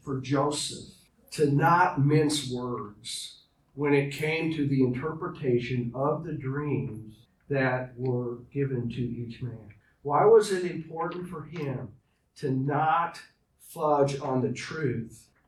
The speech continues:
but to give the truth as God gave it to him in terms of that interpretation? It was gonna come true,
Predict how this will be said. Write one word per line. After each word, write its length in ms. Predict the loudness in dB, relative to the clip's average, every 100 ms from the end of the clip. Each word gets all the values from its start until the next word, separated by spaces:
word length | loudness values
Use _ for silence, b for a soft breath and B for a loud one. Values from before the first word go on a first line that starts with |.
| -8
but 200 | -6 -4
to 80 | -8
give 460 | -6 0 0 0
the 120 | -4
truth 500 | -6 -2 0 0 0 -4
as 160 | -4
God 400 | 0 0 2 2
gave 220 | 4 2
it 120 | 2 -6
to 80 |
him 460 | -8 -4 -2 -2 -4
in 160 | -8 -8
terms 460 | -8 -6 -6 -8 -10
of 220 | -12 -8
that 300 | -6 -6 -8
interpretation? 840 | -10 -10 -12 -16 -16 -16 -16 -18 _ _ _ _ _ _ _ _
It 40 | -10
was 80 |
gonna 220 | -2 0 0
come 220 | 0 0
true, 640 | 4 6 8 6 4